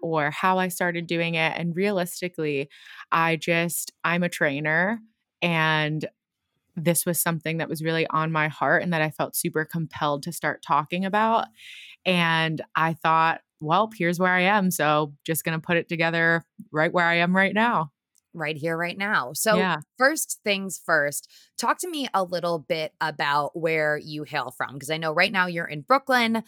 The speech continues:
Speaker 2: but where did you grow up? Give me a little bit of your backstory.
Speaker 1: Yeah, absolutely. So I grew up in a town called Brick in New Jersey by the shore. Um, both of my parents are amazing. They both immigrated when they were kids. So my mom's Puerto Rican, came from Puerto Rico as a kid. My dad is Dominican, came from Dominican Republic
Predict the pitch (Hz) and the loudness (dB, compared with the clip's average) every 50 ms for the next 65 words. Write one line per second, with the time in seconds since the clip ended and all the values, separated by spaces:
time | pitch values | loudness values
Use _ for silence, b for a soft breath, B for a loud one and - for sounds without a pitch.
0 | B B B B - - 185 170 - 190 185 190 202 208 226 226 185 226 226 190 | B B B B 2 2 2 2 0 -2 -2 -2 -2 -2 -2 -2 -4 -4 -2 2
1 | 208 202 185 170 165 165 - - 180 170 185 196 190 185 180 170 151 165 147 - | 2 4 4 4 4 4 2 -2 -6 -6 -4 -4 -2 -2 -2 -2 -2 -4 -4 -4
2 | 165 156 135 143 151 139 - 131 120 123 127 - - - - - - - 73 73 | -6 -6 -6 -6 -8 -8 -8 -8 -8 -8 -8 -10 -10 -12 -10 -12 -12 -12 -14 -14
3 | - - 196 - B B B B - 185 220 240 262 247 202 180 - - 214 220 | -14 -16 -18 -20 B B B B -4 0 2 2 4 2 2 0 -2 -2 0 0
4 | 233 226 - - 160 151 143 - B B B B B B - - 196 190 190 185 | 0 0 0 -2 -2 -2 -2 -6 B B B B B B 0 2 4 4 4 4
5 | - 185 185 175 - - 214 226 226 233 226 - 196 190 190 185 - - 185 180 | 2 0 -2 -2 -2 0 2 2 2 2 0 -2 -2 -2 -2 -2 -2 -2 0 0
6 | 185 180 - 180 170 160 160 156 - - 233 233 240 247 247 - - - 185 180 | 0 0 -2 -2 -2 -2 -4 -6 -4 -2 0 0 0 -2 -4 -8 -6 -4 -2 0
7 | 180 180 175 175 160 - - 185 190 190 170 185 190 185 180 160 160 151 156 - | 0 2 0 -2 -2 -2 -2 0 0 0 0 0 0 0 0 0 0 -2 -4 -6
8 | - - 196 185 180 180 175 175 175 180 175 B B B B B B B 170 165 | -4 -2 0 0 2 2 2 2 2 0 -2 B B B B B B B 0 2
9 | 156 151 151 151 147 - - - - 170 175 175 - 170 175 170 165 160 - - | 2 2 2 0 -2 -4 -4 -2 -2 0 0 -2 -2 -2 0 0 -2 -2 -4 -4
10 | 160 160 156 156 156 156 160 160 - - 151 151 151 147 151 156 160 165 165 170 | -2 -2 0 0 0 -2 -2 -4 -4 -2 0 0 0 0 -2 -4 -2 -2 -2 -2
11 | 170 165 160 165 165 160 160 156 156 156 160 160 - - 160 160 160 156 151 - | -2 -2 -4 -4 -2 -2 -2 -2 -2 -2 -4 -4 -6 -8 -8 -6 -6 -6 -4 -2
12 | 156 151 151 156 156 151 156 156 156 151 151 151 151 147 143 147 147 147 - - | -2 -2 -2 -2 -4 -4 -4 -4 -4 -4 -4 -4 -2 -2 -2 -2 -2 -4 -6 -6
13 | - 180 165 160 156 151 - - 156 156 151 151 151 147 147 151 - - - 170 | -2 0 0 0 -2 -4 -4 -2 -2 0 0 2 2 2 2 0 -2 -8 -6 -4
14 | 156 156 160 175 180 175 185 170 165 160 - 165 151 147 - - 151 - - 160 | -2 0 0 0 0 -2 -2 -4 -4 -4 -6 -8 -10 -10 -10 -12 -12 -10 -8 -6
15 | 143 151 175 214 220 220 214 202 196 190 185 175 180 175 180 - - 185 180 175 | -4 -2 -2 -2 0 0 2 2 2 2 0 0 -2 -6 -6 -4 -2 -2 -2 0
16 | 165 170 151 147 143 - 147 143 143 143 151 147 - - 147 160 165 165 165 - | 0 -2 -2 -2 0 0 0 0 0 -2 -4 -6 -8 -6 -4 -4 -4 -4 -4 -6
17 | 170 165 147 - 160 147 143 156 151 143 - 147 151 143 151 - 156 151 147 143 | -6 -6 -6 -6 -6 -6 -6 -6 -8 -8 -6 -6 -8 -8 -8 -8 -10 -10 -10 -8
18 | - - 170 165 165 170 170 | -6 -4 -4 -2 -2 -4 -6